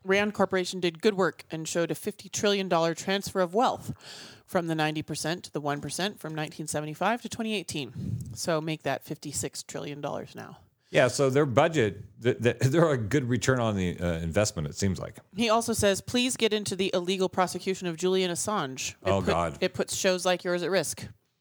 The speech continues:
Speaker 2: It does.
Speaker 1: Yeah, we're definitely a risk. <laughs>
Speaker 2: Um, not, we're obviously not that risky 'cause
Speaker 1: Yeah.
Speaker 2: we're still here. And thanks for everybody who's paying attention to us. And thanks for not being a bunch of people, 'cause then
Speaker 1: <laughs>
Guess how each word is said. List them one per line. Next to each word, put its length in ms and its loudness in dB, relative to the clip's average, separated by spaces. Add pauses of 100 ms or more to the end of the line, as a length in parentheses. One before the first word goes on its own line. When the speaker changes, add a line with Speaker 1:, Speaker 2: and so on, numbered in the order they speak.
(140)
Speaker 2:
It 160 0
does. 340 0
Speaker 1:
Yeah, 120 0
we're 160 -2
definitely 300 -6
a 40 -6
risk. 300 -6
<laughs> 40 2 (800)
Speaker 2:
Um, 400 2 (220)
not, 360 2
we're 140 4
obviously 340 2
not 220 2
that 240 2
risky 360 0
'cause 60 -8 (280)
Speaker 1:
Yeah. 160 0
Speaker 2:
we're 160 2
still 240 -2
here. 200 -6 (320)
And 220 0
thanks 240 4
for 160 4
everybody 380 2
who's 160 2 (180)
paying 160 2
attention 300 0
to 120 2
us. 140 0
And 100 -2
thanks 220 2
for 140 0
not 200 2
being 200 0
a 40 -2
bunch 500 0
of 100 -6
people, 400 0 (200)
'cause 180 0
then 280 2 (1500)
Speaker 1:
<laughs> 40 0